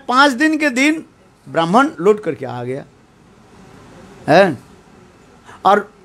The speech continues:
दरवाजा चारों तरफ बंद ही था। और उस समय ब्राह्मणी क्या कर रही थी? अपने पतिदेव के जो है भोजन करा करके हा-, है, पैर दबा रही थी। कृष्ण कहने लगा, "अच्छा, आप गोपियाँ ये, ये गोपियाँ कहने लगी, श्याम सुंदर, ये बताओ,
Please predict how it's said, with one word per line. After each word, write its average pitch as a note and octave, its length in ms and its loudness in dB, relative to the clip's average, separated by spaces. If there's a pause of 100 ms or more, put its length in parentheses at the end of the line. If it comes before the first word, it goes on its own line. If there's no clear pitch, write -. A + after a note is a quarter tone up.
दरवाजा F#3 320 -2
चारों G#3 220 -6
तरफ G#3 140 -8
बंद B3 220 -6
ही C4+ 100 -6
था। A3+ 260 -8 (600)
और A#3 140 4
उस C#4 160 -2
समय C#4+ 260 2
ब्राह्मणी A#3+ 500 0
क्या C#4+ 200 2
कर B3 160 -2
रही B3+ 180 -4
थी? D4 460 -2 (600)
अपने G3 340 0
पतिदेव F3+ 540 0
के G3 100 -2
जो F3 100 -2
है G3+ 160 2
भोजन E3+ 400 -2
करा E3 240 2
करके E3+ 280 -2
हा-, - 580 -6
है, F3+ 280 4
पैर D3 340 -4
दबा C#3+ 220 -6
रही D3 120 -10
थी। - 140 -20 (2000)
कृष्ण E3+ 260 -2
कहने E3 240 0
लगा, F3 100 2
"अच्छा, E3+ 200 2
आप E3+ 260 -4
गोपियाँ D3+ 280 -4
ये, E3+ 120 -2 (640)
ये E3+ 280 2 (160)
गोपियाँ D#3+ 300 0
कहने E3+ 200 2
लगी, F3 120 0
श्याम E3 200 -2
सुंदर, E3+ 280 -4
ये F3 100 0
बताओ, E3 440 0